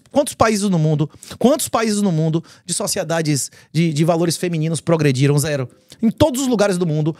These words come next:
em onde há direitos e renda absurdamente superior à mulher a, em relação à sua produtividade, que é o que nosso mundo atual vive, despenca a fecundidade. Inclusive, a própria Comissão Europeia já fez pesquisas de renda mínima, mostrando que a renda mínima na mão da mulher,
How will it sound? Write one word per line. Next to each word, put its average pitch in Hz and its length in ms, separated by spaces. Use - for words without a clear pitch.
em 233 140
onde 233 240
há 175 100
direitos 208 460
e - 20
renda 175 300
absurdamente 196 520
superior 180 380
à 175 60
mulher 151 320
a, - 80
em - 40
relação 180 360
à 160 60
sua 175 120
produtividade, 139 720
que 160 80
é 185 40
o 180 40
que 202 100
nosso 185 240
mundo 170 220
atual 147 300
vive, 131 280
despenca 214 420
a 202 80
fecundidade. 127 580
Inclusive, 233 280
a 247 60
própria 269 280
Comissão 226 320
Europeia 151 380
já 165 80
fez 190 160
pesquisas 175 400
de 165 80
renda 165 200
mínima, 143 320
mostrando 180 400
que 180 80
a 185 40
renda 202 220
mínima 220 220
na 202 100
mão 202 80
da 196 40
mulher, 160 340